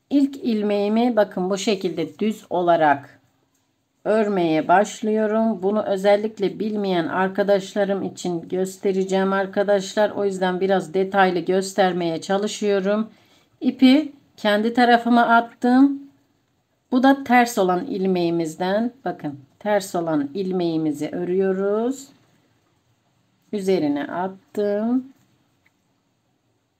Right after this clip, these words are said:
Tekrar ön yüze aldım.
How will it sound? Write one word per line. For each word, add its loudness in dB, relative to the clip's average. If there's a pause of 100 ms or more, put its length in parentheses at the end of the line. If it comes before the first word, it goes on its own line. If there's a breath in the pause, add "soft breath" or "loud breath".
(1400)
Tekrar 4
ön -2
yüze -2
aldım. -2